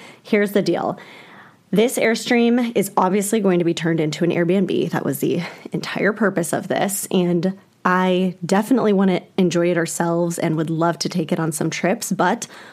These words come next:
ultimately we purchased it as an investment. That's how we were able to justify the cost and everything. And for today's episode, I want to kind of go through my thoughts on why we purchased it. It was a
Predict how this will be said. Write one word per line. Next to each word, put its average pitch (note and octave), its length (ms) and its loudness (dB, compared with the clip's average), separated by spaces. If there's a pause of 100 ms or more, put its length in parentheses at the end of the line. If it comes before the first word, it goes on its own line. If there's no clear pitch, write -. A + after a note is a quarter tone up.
(120)
ultimately G3+ 560 2
we F3+ 120 2
purchased F3 480 -2
it F#3 380 0
as F3 180 2
an G3+ 80 2
investment. F#3 640 2
That's E3 180 -2
how E3+ 120 2
we F3 100 2
were F3 100 0
able F3 240 0
to E3+ 80 2
justify F#3 480 0
the F#3+ 120 0
cost E3 380 -2
and D#3 100 0
everything. E3 600 0 (320)
And G3 520 4
for G3+ 140 2
today's G#3 320 2
episode, F#3 600 0
I E3+ 60 2
want F3+ 160 2
to F#3+ 80 -2
kind F#3+ 160 2
of D#3+ 100 -2
go E3+ 180 2
through G#3 540 2 (480)
my G3 160 4
thoughts G3 400 -2
on G#3 160 4
why D#3+ 200 0
we F#3+ 120 2
purchased G3 560 -2
it. B3 260 0
It - 120 0
was F3+ 160 0
a F3+ 260 0